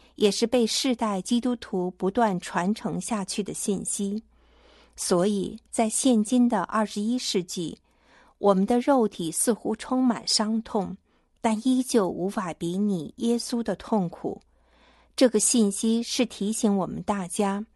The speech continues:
当我们在事工中服侍的时候，无论是大小，或是对谁，都必须要带有耶稣般牺牲的精神。有人曾经说过，传递神心碎的福音，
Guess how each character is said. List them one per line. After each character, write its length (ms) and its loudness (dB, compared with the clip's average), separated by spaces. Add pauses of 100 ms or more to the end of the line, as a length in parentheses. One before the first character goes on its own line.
(420)
当 180 6
我 100 4
们 140 2
在 140 2
事 260 2
工 220 4
中 220 2
服 280 -6
侍 200 -4
的 100 -2
时 220 -8
候， 360 -6 (440)
无 180 4
论 260 4
是 160 -2
大 240 -4
小， 400 -4 (460)
或 160 4
是 140 2
对 260 2
谁， 460 -4 (460)
都 120 2
必 220 4
须 240 0
要 160 4
带 260 0
有 280 -4
耶 200 4
稣 220 2
般 280 2
牺 300 0
牲 220 0
的 100 -2
精 300 -2
神。 360 -8 (840)
有 200 2
人 280 0
曾 220 -2
经 160 -2
说 320 2
过， 320 0 (540)
传 240 2
递 160 4
神 340 0
心 320 2
碎 220 2
的 100 -2
福 300 -10
音， 340 2